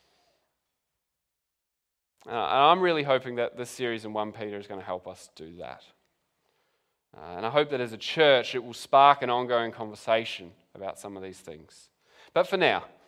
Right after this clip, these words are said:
Coach Peter, he wants you to remember who you are. Don't be like little Reuben, forgetting which side he's on and which direction he's meant to be going.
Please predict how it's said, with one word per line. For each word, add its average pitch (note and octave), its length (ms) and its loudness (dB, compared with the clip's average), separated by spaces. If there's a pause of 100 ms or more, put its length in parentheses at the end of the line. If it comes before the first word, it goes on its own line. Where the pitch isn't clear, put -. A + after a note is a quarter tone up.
(680)
Coach F#3+ 340 6
Peter, D3 380 4 (120)
he C#3 140 -4
wants E3 520 0 (200)
you C#3+ 460 -2
to C#3 160 -10
remember D3 640 2
who C#3 160 -4
you B2+ 360 -6
are. B2 240 8
Don't F3+ 260 4
be F#3+ 140 6
like F3 300 8
little E3 400 2
Reuben, D3 500 0 (240)
forgetting D#3 460 0
which D3+ 160 -6
side C#3+ 280 4
he's B2+ 160 -2
on G#2+ 240 0 (1000)
and A#2+ 100 -12
which B2+ 180 -6
direction B2 380 -2
he's G#2+ 160 -8
meant G2+ 200 -8
to - 40 -20
be G2 80 -18
going. E2 340 -12